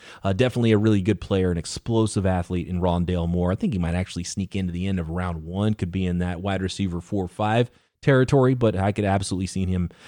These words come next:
uh, fall to the middle of round two as well. Peyton Turner, defensive end at pick seventy-seven. Another one of those extra draft picks there, going with a wide receiver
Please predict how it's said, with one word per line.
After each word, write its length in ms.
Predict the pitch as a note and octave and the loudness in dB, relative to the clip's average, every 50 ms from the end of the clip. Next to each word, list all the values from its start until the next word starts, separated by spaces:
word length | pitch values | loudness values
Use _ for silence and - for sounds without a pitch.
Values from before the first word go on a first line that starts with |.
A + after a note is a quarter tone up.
| - - - | -16 -8 -4
uh, 200 | F#2+ F2 E2+ - | -2 -2 0 0
fall 260 | - B2+ A2+ G2+ F#2+ | 2 2 2 2 2
to 160 | - A#2+ A2 | 2 0 2
the 80 | G2+ F#2+ | 4 4
middle 420 | G2 G2+ A2 A#2+ A#2 A2+ A2 G#2 | 6 6 6 8 8 6 6 4
of 300 | G2 G2+ F#2+ F#2+ F2 F#2+ | 4 2 2 2 2 2
round 300 | G2+ G2+ F#2+ F2+ F2 - | 2 2 2 0 -2 -4
two 340 | - - A#2+ A2 G#2 G2 D#2 | 0 2 2 4 4 2 0
as 180 | F#2 E2 D#2 | -2 -4 -2
well. 380 | F2 A2+ B2 A#2 G2 F#2+ _ _ _ _ _ _ _ _ _ _ - _ _ _ _ _ - | 2 4 4 4 4 2 _ _ _ _ _ _ _ _ _ _ -20 _ _ _ _ _ -4
Peyton 300 | - B3 B3 F#3 D3 A#2+ | 0 0 0 2 2 0
Turner, 560 | - - - - G3 G#3 G#3 E3+ A2+ - D#2+ D#2+ | 0 0 2 4 6 8 8 6 6 4 0 -6
defensive 520 | E2+ B2 C#3 - D3 C3+ A#2+ A#2+ G#2+ G#2 | -4 -4 0 0 0 0 0 0 0 2
end 280 | C3 C3+ C3 C3+ B2+ A2+ - - - - - - | 2 4 4 4 2 0 -2 -6 -20 -18 -8 -2
at 220 | G#2+ A2+ A2 - | 0 0 0 0
pick 280 | - C#3+ - - - - | 0 0 0 0 -2 -8
seventy-seven. 1160 | - - - D3 C3+ B2 A#2+ G2+ F2+ F2 F2 - - - - - - G#3+ A3+ A#3 F3 D#3+ E3 | -6 0 2 2 4 4 2 0 0 -2 -4 -4 -6 -6 -2 2 4 6 6 6 6 4 4
Another 240 | F3 D3+ D3 C#3+ C#3+ | 4 4 4 4 4
one 160 | B2+ B2+ B2 | 4 2 4
of 60 | B2 A#2+ | 4 6
those 180 | A2+ A2 G#2 - | 6 4 4 2
extra 340 | B2 A#2+ - - - A#2+ G#2 | -2 -4 -4 -2 0 0 0
draft 300 | G2+ - A2 A2 G2+ - | 2 2 0 0 0 -2
picks 180 | - A#2 - - | -2 -4 -2 -2
there, 160 | A2 G#2+ A2+ | -2 0 2
going 140 | A2+ A2+ G#2+ | 2 2 2
with 100 | G2 - | 2 2
a 40 | G2+ | 0
wide 180 | G2+ G#2 G#2 | 0 0 -2
receiver 420 | G2 - - A2 G#2 G2 G2+ F#2+ | -2 -2 -2 -2 0 0 0 -2